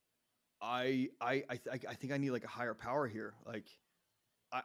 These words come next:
I know this happened for a reason. This is very scary. I'm not sure what to do. My wife's pregnant at the time. I have a, you know, three-year-old daughter. I'm not sure what to do here. Um, I,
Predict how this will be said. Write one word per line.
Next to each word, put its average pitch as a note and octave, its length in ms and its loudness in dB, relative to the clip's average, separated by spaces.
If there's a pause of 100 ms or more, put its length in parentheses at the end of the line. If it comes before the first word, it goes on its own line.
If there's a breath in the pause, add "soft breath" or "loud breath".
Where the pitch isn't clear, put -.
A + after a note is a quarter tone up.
(100)
I C3+ 120 4
know B2+ 260 6
this D3+ 200 2
happened C3+ 440 2
for A#2+ 280 0
a A2+ 40 0
reason. B2 520 0
This B2+ 200 -2
is A2 120 -6
very B2+ 360 4
scary. B2+ 540 2 (100)
I'm A#2+ 120 0
not C#3 180 2
sure C#3+ 160 -2
what B2+ 160 0
to - 60 -18
do. A#2+ 240 0
My A#2 140 -2
wife's B2+ 280 4
pregnant B2 420 2
at A2+ 120 -2
the A#2+ 80 -6
time. A#2+ 300 -2
I A#2 60 -2
have B2+ 160 2
a, B2 80 -2 (220)
you B2+ 60 -2
know, A#2+ 80 -2
three-year-old B2+ 520 2
daughter. A#2 400 2 (640)
I'm A2+ 100 -2
not B2+ 200 2
sure D3+ 200 0
what C3 200 2
to A#2+ 80 -14
do B2+ 180 0
here. A#2 400 0 (1200)
Um, A#2+ 540 2 (800)
I, B2 80 -6